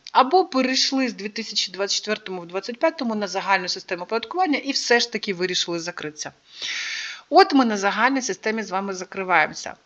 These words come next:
Наша дата ліквідації — дванадцяте березня. Запам'ятайте цю дату. Дванадцяте березня дві тисячі двадцять п'ятого року. Ми від неї будем-, будем відштовхуватися по всім різним варіаціям подачі звітності.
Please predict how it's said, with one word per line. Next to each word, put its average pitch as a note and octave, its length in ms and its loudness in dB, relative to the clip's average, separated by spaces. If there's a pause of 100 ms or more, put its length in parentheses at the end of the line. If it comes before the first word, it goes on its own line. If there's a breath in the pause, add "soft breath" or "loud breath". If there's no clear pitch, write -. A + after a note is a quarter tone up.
Наша B3+ 360 2
дата F#3 440 2
ліквідації — E3+ 840 -2
дванадцяте F#3 840 0
березня. E3 520 -2
Запам'ятайте G3 680 -8
цю - 160 -18
дату. B2+ 340 -10
Дванадцяте F3 680 -2
березня C#4+ 500 0
дві F#3+ 140 -6
тисячі - 400 -8
двадцять F3 300 -8
п'ятого D#3+ 400 -6
року. B3+ 380 0 (420 loud breath)
Ми C#4+ 180 4
від G#3+ 180 0
неї C4+ 220 2
будем-, F3+ 440 -4
будем F3 380 -6
відштовхуватися G#3 800 -4
по - 160 -8
всім B3 320 -4
різним G3 360 -6
варіаціям F3 600 0
подачі E3 420 -6
звітності. E3 580 -10